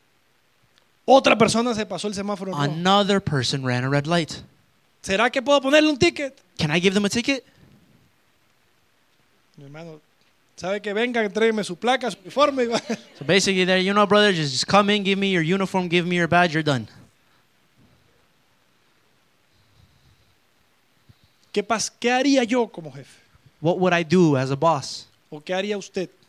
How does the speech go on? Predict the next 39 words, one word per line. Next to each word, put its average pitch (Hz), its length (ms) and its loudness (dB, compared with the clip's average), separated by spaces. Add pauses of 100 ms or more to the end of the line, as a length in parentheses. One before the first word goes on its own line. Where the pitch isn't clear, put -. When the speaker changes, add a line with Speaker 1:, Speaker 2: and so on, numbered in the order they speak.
Speaker 1:
con 143 140 -4
Speaker 2:
Or, 147 40 -4
Speaker 1:
esa 160 180 -10
persona? 135 360 -20
Speaker 2:
or 156 100 2
what 160 180 4
would 151 160 0
you 202 200 -2
do 120 260 -4
if 117 120 -6
you 143 120 0
were 147 120 0
the 117 80 -2
boss 110 260 -4
of 123 80 -10
that 127 160 -6
person? 160 320 -6 (280)
Speaker 1:
No 180 160 -8
concuerda 240 600 2
el 208 100 0
uniforme 262 440 0
que 277 100 -4
tiene 214 380 -4 (280)
Speaker 2:
He, 156 140 -6
he 165 180 -4
doesn't 190 320 0
go 190 140 4
according 165 640 2
to 165 160 0
the 143 80 2
uniform 170 460 0
that 147 100 0
he's 151 140 -2
wearing. 143 360 0 (100)
Speaker 1:
con 180 140 -6
el 190 120 -2
comportamiento 165 720 -8
que 160 120 -20
tiene. 185 200 -20